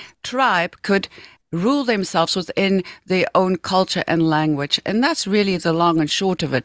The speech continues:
but it was weaponized and turned against the people. And they're doing that to Israel now because they've coined the term, they've weaponized it so beautifully.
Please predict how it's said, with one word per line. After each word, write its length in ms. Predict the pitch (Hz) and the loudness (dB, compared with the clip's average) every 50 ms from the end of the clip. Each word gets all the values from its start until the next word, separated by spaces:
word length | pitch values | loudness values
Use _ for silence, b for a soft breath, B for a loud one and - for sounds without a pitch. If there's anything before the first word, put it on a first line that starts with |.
| _ - | _ 0
but 140 | 170 160 | 0 0
it 100 | 151 - | 0 0
was 240 | - 170 170 160 - | -2 -2 -2 -2 -2
weaponized 800 | 160 156 165 165 - - 151 147 139 117 120 127 131 - - - | 0 0 0 0 0 0 2 2 2 2 2 0 -2 -4 -2 2
and 260 | - 139 143 - _ | 4 4 4 4 _
turned 400 | - - 165 170 175 180 175 - - - | -4 -4 -2 0 0 0 0 -2 -2 -4
against 540 | 135 139 139 151 175 180 196 196 - - | -6 -6 -4 0 2 4 4 2 2 -2
the 60 | - 165 | -8 -6
people. 460 | - 165 147 139 - 139 131 139 B B B B B B _ | -4 -4 -4 -2 -2 -2 -4 -4 B B B B B B _
And 180 | - 156 160 | 0 2 2
they're 140 | 156 151 147 | 2 2 0
doing 360 | 151 147 185 196 214 214 196 | -2 -2 -2 0 0 2 2
that 180 | 170 160 151 147 | 2 2 0 0
to 180 | - 165 - - | -2 -4 -2 0
Israel 320 | 196 180 175 180 160 151 | 0 0 0 0 0 2
now 240 | 147 147 143 143 143 | 2 2 2 2 0
because 400 | 139 156 151 - 165 156 151 - | 0 -2 -2 -2 -2 -2 0 2
they've 260 | 165 156 151 - - _ | 2 2 2 0 -2 _
coined 420 | - - 165 190 226 247 240 226 175 | -8 -4 -2 0 0 2 0 0 -2
the 80 | 170 | -4
term, 400 | 175 - - 190 185 202 214 214 | -4 -4 -2 0 0 2 0 0
they've 200 | 175 160 147 143 | 0 -2 -2 -2
weaponized 760 | 156 151 165 185 202 - - 226 202 202 185 190 190 180 - 175 | -2 0 0 0 0 0 -4 -4 0 0 2 2 0 -2 -4 -6
it 100 | 156 - | -6 -2
so 200 | - - 196 190 | 0 2 2 2
beautifully. 640 | 160 160 175 202 233 220 - - 123 151 165 175 | 2 0 0 0 0 0 -2 -2 -2 -2 -2 -2